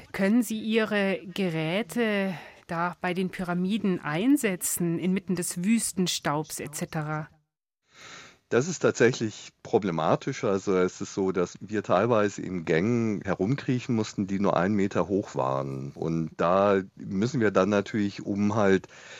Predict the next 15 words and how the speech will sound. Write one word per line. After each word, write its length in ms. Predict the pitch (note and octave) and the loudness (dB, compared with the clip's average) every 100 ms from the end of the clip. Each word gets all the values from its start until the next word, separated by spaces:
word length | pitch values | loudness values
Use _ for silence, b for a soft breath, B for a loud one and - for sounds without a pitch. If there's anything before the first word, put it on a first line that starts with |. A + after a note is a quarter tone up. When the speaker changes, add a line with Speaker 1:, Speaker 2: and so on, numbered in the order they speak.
| B - | B -8
Speaker 2:
die 320 | F#2 F#2 F2+ E2+ | -2 2 4 2
Messsysteme 1120 | F#2 A2 - F2+ - A2+ G#2+ G#2+ G2+ G2 - _ | 2 2 2 -4 -2 0 2 2 2 0 -4 _
über 260 | A#2+ C3+ C3+ | 0 2 2
Kopf 340 | - B2+ - | 0 -6 -4
anzukoppeln 760 | - G2 - C3 - A2 A2+ - | -2 0 -2 -2 0 2 2 2
an 160 | G2 | 0
die 80 | F#2+ | -2
Struktur, 720 | - - D#2 - A2 A#2+ B2 B B B - | -6 -8 -8 -8 -2 0 0 B B B 0
einerseits 580 | F#2 C3 A2+ G#2 - - | 4 4 4 4 2 -2
mit 140 | F#2 | -4
viel 400 | - - G2 F2+ | -4 0 2 2
Aufwand, 800 | - E2+ A#2 - B2 B2 G#2+ A2+ | 2 2 2 2 2 2 -2 -2
auch 180 | - - | -4 -2
Kraftaufwand 800 | - - - A#2 A#2+ A#2 A#2+ | -2 0 0 -2 2 2 2
arbeiten. 640 | B2 G#2 A#2 A#2 A#2+ C#3+ | 2 2 2 2 0 -2